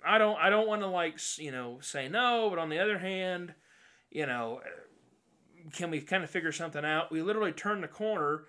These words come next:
There's a whole nother row, and they had a pink Batgirl costume. So, as you can assume, that went into the cart.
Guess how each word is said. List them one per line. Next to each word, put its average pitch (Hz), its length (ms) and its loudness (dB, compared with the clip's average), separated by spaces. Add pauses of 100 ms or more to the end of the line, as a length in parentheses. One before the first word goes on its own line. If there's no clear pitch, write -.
(320)
There's 143 140 -2
a 139 60 0
whole 247 260 6
nother 226 240 4
row, 190 540 6
and 151 100 -2
they 156 100 0
had 151 200 0
a 127 80 0 (100)
pink 254 400 -4 (260)
Batgirl 135 580 4
costume. 117 720 -10 (600)
So, 151 580 4 (320)
as 151 220 2
you 147 100 2
can 165 120 -4
assume, 180 600 -4 (240)
that 147 240 2
went 147 180 -4
into 156 160 -4
the 196 80 -6
cart. 147 460 -4